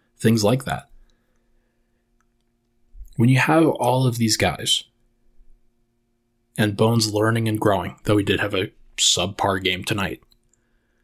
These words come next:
there are only so many small guards that you can play in your rotation. The Nuggets are finding that out. They're finding out that they can survive it against bad teams. Washington, what they showed tonight was bad.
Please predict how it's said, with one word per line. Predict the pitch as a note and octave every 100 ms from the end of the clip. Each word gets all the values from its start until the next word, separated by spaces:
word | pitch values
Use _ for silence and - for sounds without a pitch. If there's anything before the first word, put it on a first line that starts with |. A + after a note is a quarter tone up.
| _ _ _ _ _ _ -
there | A2+ C3+
are | B2+
only | D3+ E3
so | -
many | C#3+ C#3
small | C3 - - A2 A2
guards | G#2 A2 G#2+ -
that | G#2
you | G#2+
can | - G2+
play | - G#2+
in | A2
your | A2+
rotation. | G#2 G2 - - - - - - - - _
The | -
Nuggets | G2+ B2 C#3 D3+
are |
finding | D#3+ - A#2+ B2 A#2+
that | G2+ G2
out. | C#3 F2 - - _ _ _ - - - - - -
They're | G#2
finding | - C#3 D#3
out | D3+ D3
that | A#2
they | B2+
can | B2
survive | - A2+ G#2 A2 C3
it | E2 E2 - _ _ _ _
against | - G#2+ A2 -
bad | F#2 G2+ G#2
teams. | - F#2+ A2+ - - _ _ _ _ _ _ _ -
Washington, | A2+ A#2+ - C3+ C#3 C3+ C3+ - _ -
what | G2+
they | - C#3
showed | - G#2 B2
tonight | B2+ C3 C3
was | G#2+
bad. | - D3+ - -